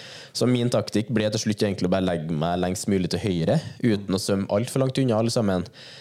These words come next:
Så la jeg meg litt mer til høyre og heller svømte hundre meter for mye, men samtidig fikk med meg en ganske god drive på svømminga i forhold til at jeg,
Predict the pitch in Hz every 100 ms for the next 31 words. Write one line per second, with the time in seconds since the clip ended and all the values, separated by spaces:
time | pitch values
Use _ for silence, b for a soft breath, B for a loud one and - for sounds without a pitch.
0 | B B B _ _ - 123 120 92 82
1 | 92 98 95 90 90 82 73 90 90 82
2 | 90 92 - 110 92 90 90 - 87 87
3 | 101 110 - 101 95 92 104 107 107 127
4 | - 107 95 95 76 71 92 107 B B
5 | B - 107 - 87 73 80 95 92 87
6 | 87 90 85 87 87 90 90 - 95 87
7 | 76 85 90 107 - 98 78 80 95 85
8 | 80 90 87 87